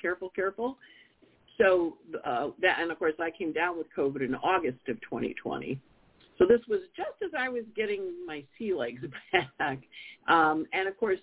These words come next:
the moon was at twenty-five. So then when we go to the next moon, which was the June seventeenth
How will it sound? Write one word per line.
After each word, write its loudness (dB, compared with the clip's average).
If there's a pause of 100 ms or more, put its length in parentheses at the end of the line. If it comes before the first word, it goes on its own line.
the 2
moon 2
was 0
at -4
twenty-five. -2 (640)
So 8
then 6
when 4
we 2
go 4
to 4
the -2
next -2
moon, 2
which 0
was 4
the 6
June 4
seventeenth 6